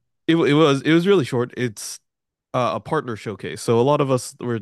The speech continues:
wondering if it's gonna be, like, a full-blown Nintendo Direct. No, it's a partner showcase.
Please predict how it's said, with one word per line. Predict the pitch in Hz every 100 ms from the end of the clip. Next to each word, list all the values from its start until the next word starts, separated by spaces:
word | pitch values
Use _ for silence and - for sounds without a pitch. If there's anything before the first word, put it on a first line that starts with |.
| -
wondering | 113 113 107 110
if | 101
it's | -
gonna | - 104
be, | 101
like, | 98
a | 101
full-blown | - 113 101 107 104 98 - _ _ _ _
Nintendo | 117 113 127 120
Direct. | 110 110 104
No, | 110 107 95
it's | 104
a | 98
partner | 113 104 101
showcase. | - 101 101 98 -